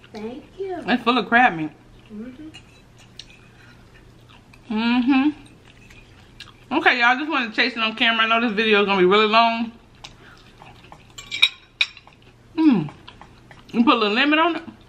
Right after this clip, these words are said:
Speaker 2: I should have done mukbang on them.
Speaker 1: There aren't any more.
Speaker 2: Ain't that, I coulda ate these two.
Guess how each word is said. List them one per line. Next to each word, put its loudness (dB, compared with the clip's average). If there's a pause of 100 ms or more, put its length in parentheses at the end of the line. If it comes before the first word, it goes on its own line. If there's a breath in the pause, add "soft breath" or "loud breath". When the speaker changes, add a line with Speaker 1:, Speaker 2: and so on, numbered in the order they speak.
(3000)
Speaker 2:
I -2
should -2
have -2
done 0
mukbang 0
on -2
them. 2 (1120)
Speaker 1:
There -8
aren't -10
any -12
more. -14 (1400)
Speaker 2:
Ain't -12
that, -12
I 0
coulda 0
ate 2
these 2
two. -2